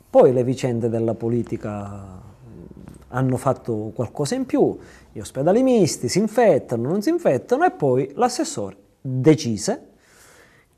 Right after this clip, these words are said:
che invece l'unico ospedale covid della provincia di Agrigento era individuato nell'ospedale di Ribera. Giugno, luglio,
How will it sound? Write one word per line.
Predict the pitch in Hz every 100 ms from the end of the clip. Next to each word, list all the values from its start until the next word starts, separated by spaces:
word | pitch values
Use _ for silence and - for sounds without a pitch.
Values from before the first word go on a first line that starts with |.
| _
che | - 208
invece | 214 208 202 175 - 139
l'unico | 170 302 233 160 156
ospedale | - - 185 127 120 -
covid | 196 147 120 120 107 120 -
della | 127 139 151
provincia | 151 240 151 233
di | 349
Agrigento | 320 117 107 123 -
era | - 175
individuato | 127 202 320 180 78 - - -
nell'ospedale | 202 190 - 139 123 104 -
di | 131 117
Ribera. | 98 82 - - _ _ _ _ _ _ _ _ _ _ _
Giugno, | 131 170 123 - - _ _ _ _ -
luglio, | 151 120 95